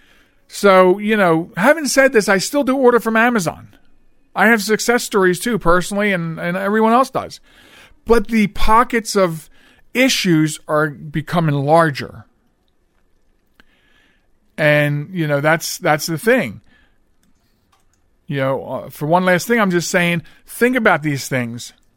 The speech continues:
you know. And I haven't done it yet, but maybe if it's a small order, maybe take advantage of the, the lockers. Maybe that does better.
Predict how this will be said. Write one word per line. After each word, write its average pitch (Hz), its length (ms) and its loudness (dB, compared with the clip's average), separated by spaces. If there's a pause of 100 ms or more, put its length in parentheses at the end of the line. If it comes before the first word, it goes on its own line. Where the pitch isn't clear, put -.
(120)
you 143 160 -6
know. 147 220 2 (320)
And 180 220 0
I 180 160 0
haven't 240 220 2
done 233 140 4
it 240 60 2
yet, 240 180 2
but 214 120 0
maybe 233 440 2
if 214 100 -4
it's 202 120 -6
a 196 60 -6
small 220 280 2
order, 233 180 4
maybe 214 280 0
take 208 180 2
advantage 180 840 -2
of 170 600 0
the, 147 320 0
the 147 200 -6
lockers. 151 580 0
Maybe 156 380 -2
that 156 260 0
does 147 180 -4
better. 156 220 0